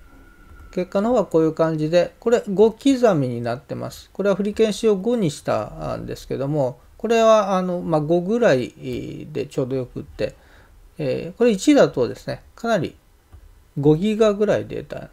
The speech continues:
なってしまって、大き-、大きいので、えー、こ-、このくらい、これだとは、は、七八百メガぐらいですかね。えー、で、まあ、このくらいならいいかなということで、こうしております。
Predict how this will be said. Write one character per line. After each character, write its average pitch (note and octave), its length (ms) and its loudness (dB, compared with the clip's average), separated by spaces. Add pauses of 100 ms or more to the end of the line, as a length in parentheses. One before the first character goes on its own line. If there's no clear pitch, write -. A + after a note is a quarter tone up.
な B2 140 -6
っ - 60 -14
て - 100 -20
し - 100 -20
ま - 80 -12
っ - 60 -14
て、 C#3+ 80 -10
大 D3 140 -2
き-、 - 220 -16
大 E3+ 220 -2
き E3 240 -8
い A#2 40 -4
の G2+ 160 -10
で、 - 180 -14 (580)
え C#3+ 140 -10
ー、 D3+ 60 -14 (100)
こ-、 - 100 -16 (140)
こ D3 120 -6
の C3+ 140 -4
く - 140 -6
ら C#3 80 -2
い、 - 80 -14
こ G#3+ 100 -2
れ B3+ 60 2
だ C#4 60 -4
と G3+ 80 0
は、 C3 100 2
は、 - 260 -10
七 - 440 -10
八 F#3 120 -4 (140)
百 G3 340 0
メ F3 160 0
ガ D3 280 -4
ぐ D3+ 80 -4
ら - 80 -2
い - 20 -8
で - 60 -14
す - 120 -20
か - 100 -14
ね。 - 100 -16 (800)
え C3 440 -4
ー、 - 20 -16
で、 D3+ 160 -2
ま D3 280 -4
あ、 - 20 -16
こ - 120 -8
の G#3 80 -4
く A3+ 80 -8
ら A3 80 -4
い A3+ 40 -8
な A3+ 100 -6
ら C#3 80 -2
い A#2 100 -6
い - 20 -12
か - 140 -10
な - 100 -14
と - 180 -20 (340)
い C#3+ 80 -8
う A2+ 80 -10
こ C#3+ 120 -10
と C#3+ 160 -4
で、 G#3 240 -4 (220)
こ - 140 -16
う B2+ 40 -12
し - 120 -16
て - 160 -6
お D#3+ 160 -10
り B2 100 -12
ま B2 160 -14
す。 - 160 -20